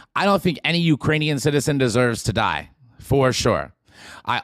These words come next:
also don't blame Vladimir Putin on a military strategy playing field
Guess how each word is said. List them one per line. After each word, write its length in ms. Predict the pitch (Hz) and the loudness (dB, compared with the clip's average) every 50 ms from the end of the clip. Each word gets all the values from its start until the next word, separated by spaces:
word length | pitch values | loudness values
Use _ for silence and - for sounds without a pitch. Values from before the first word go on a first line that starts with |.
| - - | -2 0
also 480 | 139 151 170 156 - 196 190 170 165 143 | 2 2 2 2 2 4 4 4 4 2
don't 460 | 104 - 131 143 151 143 - - 104 | 2 2 2 4 2 0 -2 -2 0
blame 380 | - 135 151 156 151 147 135 | 0 2 2 2 2 2 2
Vladimir 500 | 101 110 131 131 135 139 139 139 135 123 | 2 0 0 0 0 0 0 2 0 0
Putin 520 | 117 - - 160 175 147 123 110 104 104 101 - - - - - _ | 0 0 2 2 2 2 0 0 -2 -2 -4 -8 -14 -18 -18 -8 _
on 300 | 113 113 113 113 120 117 - _ | -2 0 0 0 -2 -4 -6 _
a 320 | 117 117 110 107 104 95 - _ _ _ _ _ | -4 -2 -2 -2 -2 -4 -6 _ _ _ _ _
military 720 | - 95 104 117 139 156 165 170 127 - 160 156 156 156 131 | -4 0 2 4 4 4 4 2 2 2 2 2 4 2 2
strategy 1300 | - - - - - - 107 98 110 120 123 131 139 147 147 151 156 143 117 120 156 156 160 156 156 147 - _ | 0 -2 -6 -6 -6 -4 -2 0 2 2 2 2 0 2 2 2 2 2 2 2 2 4 2 2 0 -2 -6 _
playing 560 | - - - 117 123 151 160 165 156 135 120 110 | -10 -8 -4 0 0 2 4 4 2 2 0 -2
field 480 | - - 110 104 92 87 87 82 - | 0 0 0 0 2 0 -2 -4 -8